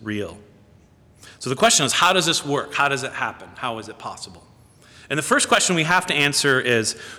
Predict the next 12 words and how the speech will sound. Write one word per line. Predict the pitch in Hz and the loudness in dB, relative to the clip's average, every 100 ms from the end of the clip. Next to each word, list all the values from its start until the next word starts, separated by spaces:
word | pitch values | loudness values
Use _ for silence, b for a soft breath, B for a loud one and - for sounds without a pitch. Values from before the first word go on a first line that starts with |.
| B | B
who | 214 262 | 4 6
is | 269 240 | 6 6
the | 208 | 4
Holy | 180 185 170 | 6 6 6
Spirit | - - 180 147 147 | 4 4 6 6 2
in | 143 | 0
relationship | 143 135 165 - 156 - 123 | 0 2 2 2 0 -2 -2
to | - | -4
the | 113 | -10
person | - 117 - | -8 -8 -8
of | 101 | -12
Jesus? | 113 104 - - - | -12 -14 -14 -14 -16